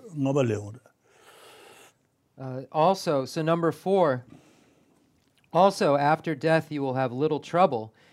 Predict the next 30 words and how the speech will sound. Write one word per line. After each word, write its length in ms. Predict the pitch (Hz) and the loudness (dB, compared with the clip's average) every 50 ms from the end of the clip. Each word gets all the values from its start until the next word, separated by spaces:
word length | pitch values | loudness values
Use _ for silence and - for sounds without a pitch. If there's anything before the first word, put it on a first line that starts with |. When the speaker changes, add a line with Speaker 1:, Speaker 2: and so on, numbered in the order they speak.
| _ _ _ | _ _ _
Speaker 2:
and 100 | 139 139 | -8 -6
you 80 | 147 | -4
will 120 | 147 147 135 | -4 -4 -4
be 140 | 131 143 135 | -4 -6 -6
naturally 760 | 131 131 139 151 165 180 180 - - 202 185 180 185 180 | -4 -2 0 2 2 2 0 -2 -4 -4 -2 0 0 0
healthy 400 | 160 165 175 180 170 - 165 139 | 2 2 2 2 0 0 -4 -6
in 100 | 131 127 | -6 -8
your 140 | 127 123 123 | -8 -8 -6
next 300 | 127 131 131 131 - - | -6 -6 -6 -6 -8 -8
life. 480 | 135 143 139 127 110 101 - - _ _ _ _ _ _ _ _ _ _ _ _ _ _ _ _ _ _ _ | -4 -2 0 0 -2 -4 -8 -14 _ _ _ _ _ _ _ _ _ _ _ _ _ _ _ _ _ _ _
Even 300 | - 175 190 208 196 208 | -6 -2 -2 0 0 0
if 160 | 190 185 165 - | 0 -2 -4 -6
harm 440 | - - 180 175 175 180 180 175 165 | -6 -2 0 2 2 2 0 -2 -2
does 260 | 170 170 165 156 127 | 0 0 0 0 -2
arise, 840 | 151 147 135 143 151 170 185 175 151 135 123 117 120 120 - - - _ _ _ _ _ _ _ _ | -4 -4 -2 2 4 6 8 8 6 6 4 0 -4 -6 -12 -16 -20 _ _ _ _ _ _ _ _
it 180 | 139 143 143 | -4 -4 -4
will 260 | 135 147 151 156 160 165 | -2 0 0 2 2 2
not 560 | 165 160 160 156 151 147 147 143 - - - | 2 2 2 2 2 2 0 -2 -4 -8 -4
last 460 | 139 139 139 139 143 139 131 - - | 0 2 2 4 2 2 0 -4 -8
long 640 | 135 131 147 156 156 143 135 123 120 117 117 117 117 _ _ | -6 -2 0 0 0 0 0 -2 -2 -4 -8 -12 -16 _ _
or 180 | 135 135 127 | -4 -4 -4
be 220 | 120 110 135 131 131 | -4 -2 -4 -6 -6
severe. 640 | 127 - - 131 110 117 131 123 113 104 101 98 101 _ _ _ _ _ _ _ _ _ _ _ _ _ _ _ _ _ _ _ _ _ _ _ _ _ _ _ _ - _ _ - - | -6 -8 -10 -10 -8 -6 -6 -6 -6 -6 -8 -14 -18 _ _ _ _ _ _ _ _ _ _ _ _ _ _ _ _ _ _ _ _ _ _ _ _ _ _ _ _ -20 _ _ -20 -12
That's 220 | - 120 113 - - | -12 -12 -12 -10 -10
number 220 | 123 120 117 107 | -10 -10 -10 -10
four. 460 | 107 - - 127 127 135 143 143 131 - _ _ _ _ _ _ _ _ _ _ _ _ _ _ _ _ _ _ _ | -12 -10 -8 -6 -6 -6 -6 -8 -12 -18 _ _ _ _ _ _ _ _ _ _ _ _ _ _ _ _ _ _ _
Jip, 260 | - 107 123 127 - _ _ | -12 -10 -10 -10 -10 _ _
Speaker 1:
Wa 80 | 143 | -4
Speaker 2:
ngapa? 300 | 117 123 143 156 175 190 | -2 0 0 0 0 -2
Speaker 1:
ji, 180 | 135 135 139 | -4 -6 -8